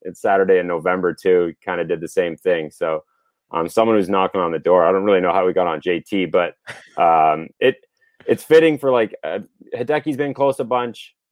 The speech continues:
You know, J T's now been close a few times. So, like, Rahm's been close a few times. You could see these guys all with green jackets at the, on them. You know, at, they're gonna be a champion eventually in their career. It's just a matter of when.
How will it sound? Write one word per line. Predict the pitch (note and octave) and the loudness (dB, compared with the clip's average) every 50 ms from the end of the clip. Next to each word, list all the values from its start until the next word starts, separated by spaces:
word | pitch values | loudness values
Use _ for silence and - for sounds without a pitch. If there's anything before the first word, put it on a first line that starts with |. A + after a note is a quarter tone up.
| _ | _
You | - G#2 | -10 -8
know, | G2+ G2+ | -8 -6
J | F#2+ - B2 B2+ | -4 -4 -4 -4
T's | A#2 - - A#2+ A#2 G#2+ | -4 -6 -6 -6 -4 -4
now | A2 A2 G#2 G#2 | -2 -2 -2 -2
been | F2+ G#2 G2 G2 | -2 -4 -8 -8
close | - G#2+ G#2 G2 F#2 - | -4 -2 -2 -2 -2 -6
a | F2+ | -6
few | G2 G2+ F#2+ | -6 -6 -6
times. | - - F#2+ E2+ F2 E2+ - | -4 -6 -6 -6 -6 -8 -4
So, | - G2+ F#2 | -4 -2 0
like, | G2 F#2 F2+ - - _ | 0 -2 -4 -6 -10 _
Rahm's | - G2+ A2 A#2 A#2 A2+ A2+ G#2 - | -2 2 2 2 4 2 0 -2 -4
been | - A2 G2+ | -6 -6 -6
close | - - G#2+ G2+ - - | -2 0 0 0 0 -2
a | F#2+ | -8
few | - G#2+ G2 | -8 -8 -6
times. | - - G2 F2 E2+ E2+ E2+ | -2 0 0 0 0 -2 -6
You | F#2+ G#2 | -10 -12
could | F#2+ - A2 F#2 | -10 -10 -12 -14
see | - - - C#3+ C#3 | -10 -4 -2 -2 0
these | A#2 A2+ G2+ | 0 -2 0
guys | F2 A2 G#2 G2 F#2+ E2+ | 0 2 2 2 2 0
all | D#2+ G#2+ G#2+ G2+ | 2 2 2 2
with | G2+ - | 2 0
green | _ - G2+ F#2+ F2+ | _ -2 -2 -2 -2
jackets | E2+ G2 F#2 F2 E2+ - F2 E2 - | 0 0 0 0 -2 -4 -8 -10 -10
at | E2+ - D#2+ | -14 -10 -6
the, | - F2+ E2+ D#2 - - _ _ _ _ - | -4 -4 -4 -6 -8 -14 _ _ _ _ -8
on | - G2+ G2 G2 F#2+ | -4 -2 -2 -2 -2
them. | F#2 F2+ F2+ F2 E2+ _ _ | -4 -6 -8 -10 -12 _ _
You | - F#2+ | -8 -6
know, | F2+ F2+ | -4 -2
at, | D#2+ F#2+ G#2 G2+ - | 0 0 0 0 -2
they're | G2+ G2+ F2 B2 A#2+ | -6 0 2 2 4
gonna | B2+ C3 | 4 4
be | A#2+ B2 | 4 4
a | A#2 | 2
champion | G#2 - A#2 G#2+ G2 G2 G2 F#2 | 2 2 0 0 2 2 0 0
eventually | E2+ F#2 F#2 E2 - F#2 E2+ | 0 0 -2 -2 -2 -2 -2
in | E2 D#2+ | -2 -2
their | D#2 D#2 | -4 -8
career. | - - F2+ E2+ D2+ C#2+ | -8 -6 -4 -4 -4 -4
It's | D2 - | -8 -10
just | E2 E2+ - | -14 -16 -12
a | D#2+ | -10
matter | D#2 D#2 D2+ - | -8 -8 -8 -8
of | - D#2 | -10 -10
when. | D2+ D2+ A#1+ G#1+ | -12 -14 -14 -16